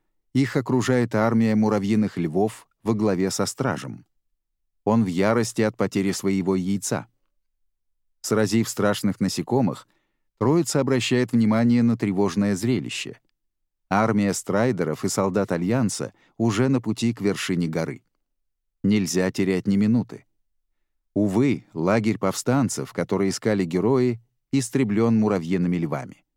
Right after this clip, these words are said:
К счастью, в побоище чудом уцелел Багги, что позволит выиграть немного времени.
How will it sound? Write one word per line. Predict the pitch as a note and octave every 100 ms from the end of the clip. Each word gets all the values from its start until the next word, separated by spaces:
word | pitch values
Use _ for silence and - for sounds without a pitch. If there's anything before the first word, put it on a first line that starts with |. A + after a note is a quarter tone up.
| _ _ _ _ _ _ _ _ _
К |
счастью, | - B2+ B2+ - B2 B2 -
в | -
побоище | A2 G#2+ D3 A#2+ - - A#2 - _ _
чудом | - D3+ C#3+ C#3
уцелел | B2 B2+ B2 B2
Багги, | A#2 D3 D#2 D2 B1+ - _ _ _
что | - A#2
позволит | A#2 G#2 A#2+ A2+ G#2+
выиграть | A#2 A#2 G#2+ A2
немного | A2 G#2+ G#2 F#2+
времени. | G#2+ B2+ C#3 - -